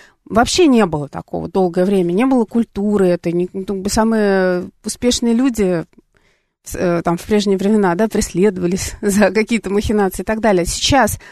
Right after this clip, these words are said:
вот, э, был период девяностые годы новоришества такого, когда вот кто успел, всё взял, и это вызывало негодование, гнев людей. Люди не любили людей успешных в среднем. Сейчас, э, вы как их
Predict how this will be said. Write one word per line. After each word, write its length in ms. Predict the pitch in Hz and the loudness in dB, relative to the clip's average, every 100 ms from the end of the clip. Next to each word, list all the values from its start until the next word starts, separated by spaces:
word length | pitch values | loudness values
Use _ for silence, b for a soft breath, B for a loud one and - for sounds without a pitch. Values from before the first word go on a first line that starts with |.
| B B B | B B B
вот, 300 | - 220 208 | -2 0 0
э, 420 | - 196 196 185 185 | 0 2 4 2 0
был 300 | 190 233 226 | 0 0 2
период 340 | - 220 214 | 0 0 0
девяностые 460 | 196 214 226 - 220 | 0 -2 -2 -2 -2
годы 220 | 220 214 | -2 0
новоришества 800 | 214 214 233 262 320 - - 175 | 0 0 2 2 0 -4 -8 -10
такого, 320 | 170 180 202 | -6 -6 -6
когда 380 | 180 - 190 190 | -8 -6 -2 0
вот 220 | 175 170 | 0 -4
кто 220 | - - 208 | -6 -4 -2
успел, 440 | 202 - 214 196 | -4 -4 -2 -2
всё 480 | - - - - 185 | -4 -10 -14 -10 -8
взял, 380 | 185 214 214 180 | -2 2 2 2
и 20 | |
это 180 | 180 196 | 0 0
вызывало 640 | 202 208 226 233 220 208 | 0 0 2 2 4 2
негодование, 680 | 208 208 220 240 240 214 202 | 2 0 2 2 2 0 -2
гнев 380 | 214 233 185 - | 0 0 0 -2
людей. 340 | 180 175 165 | -6 -2 -2
Люди 260 | 160 190 202 | -2 -4 -2
не 120 | 226 | 0
любили 400 | 240 240 233 175 | 0 0 0 0
людей 340 | 160 170 165 180 | -4 -8 -8 -8
успешных 520 | - - 175 - 180 B B B - | -8 -8 -10 -10 -16 B B B -10
в 60 | |
среднем. 420 | - 196 180 170 B B B | -4 -2 -2 -6 B B B
Сейчас, 580 | - 226 - 262 220 - | -10 -2 2 2 2 -4
э, 280 | 190 185 185 | -2 0 0
вы 100 | 220 | 0
как 240 | 269 262 | 0 0
их 140 | 220 | -2